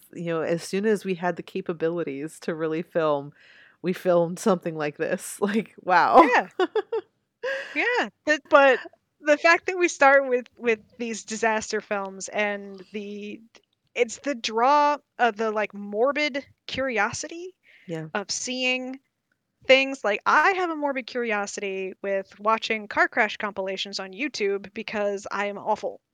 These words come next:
Speaker 1: <laughs> That's a
Speaker 2: But I,
Speaker 1: pretty
Speaker 2: I
Speaker 1: common
Speaker 2: have this
Speaker 1: one. I love
Speaker 2: It
Speaker 1: the,
Speaker 2: is.
Speaker 1: the Russian ones, the dash cam footage of Ru-, from Ru-,
Speaker 2: Yes.
Speaker 1: oh, man. They, <laughs>
Speaker 2: I have, I have, for me, it's the, it's the buzz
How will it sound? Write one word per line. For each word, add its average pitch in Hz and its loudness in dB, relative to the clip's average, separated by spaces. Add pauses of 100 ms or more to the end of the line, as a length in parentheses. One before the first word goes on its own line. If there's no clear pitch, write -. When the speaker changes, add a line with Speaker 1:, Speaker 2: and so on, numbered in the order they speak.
Speaker 1:
<laughs> - -20
That's 262 6
a 233 8 (340)
Speaker 2:
But 311 2
I, 285 10
Speaker 1:
pretty 269 6
Speaker 2:
I 254 4
Speaker 1:
common 247 2
Speaker 2:
have 311 4
this - -
Speaker 1:
one. 185 -2 (340)
I 285 2
love 208 2
Speaker 2:
It 240 -6
Speaker 1:
the, 196 4
Speaker 2:
is. - -6
Speaker 1:
the 190 0
Russian 202 0
ones, 277 0
the 208 -6
dash 185 2
cam 233 -2
footage 233 2
of 160 -6
Ru-, 170 4 (180)
from 185 -4
Ru-, 175 -6
Speaker 2:
Yes. 175 2
Speaker 1:
oh, 185 10
man. 156 2 (120)
They, 196 6 (360)
<laughs> 539 2
Speaker 2:
I 320 4 (120)
have, 392 8
I 320 4
have, 320 2 (220)
for 294 -2
me, 320 -2
it's 269 2
the, 254 -4 (500)
it's 254 2
the 247 4
buzz 247 2